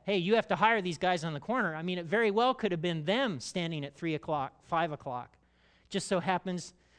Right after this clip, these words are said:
they got picked. But they're jealous because other people got picked later. So let me ask, in light of what Jesus has to say about fairness, and parents, I give you permission right here. The next time one of your kids, one of your teenagers goes,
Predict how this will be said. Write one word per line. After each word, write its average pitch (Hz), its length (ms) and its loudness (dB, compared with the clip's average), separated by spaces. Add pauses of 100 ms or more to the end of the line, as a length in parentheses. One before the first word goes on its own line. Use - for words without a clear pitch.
(180)
they 160 100 -2
got 165 220 0
picked. - 360 -6 (1700)
But 170 160 -6
they're 139 160 -4
jealous 175 500 -2
because 139 480 -8
other 160 200 -4
people 139 260 -10
got 127 200 -6
picked 147 220 -10
later. 135 300 -6
So 175 340 0 (300)
let 262 120 -4
me 320 140 -2
ask, 254 300 -2
in 190 160 0
light 254 240 4
of 240 180 0
what 208 160 -2
Jesus 185 380 -4
has 175 200 -6
to 147 100 -10
say 165 520 0 (340)
about 160 360 0
fairness, 202 880 -2 (1040)
and 196 320 2 (460)
parents, 240 400 2
I 190 80 0
give 214 140 0
you 226 100 0
permission 208 420 0
right 180 160 0
here. 151 300 -2 (320)
The 165 80 -2
next 220 180 0
time 214 220 2
one 190 140 0
of 185 60 -2
your 185 120 -2
kids, 220 340 0
one 190 80 -2
of 190 80 -2
your 185 80 -2
teenagers 196 540 -4
goes, 180 260 0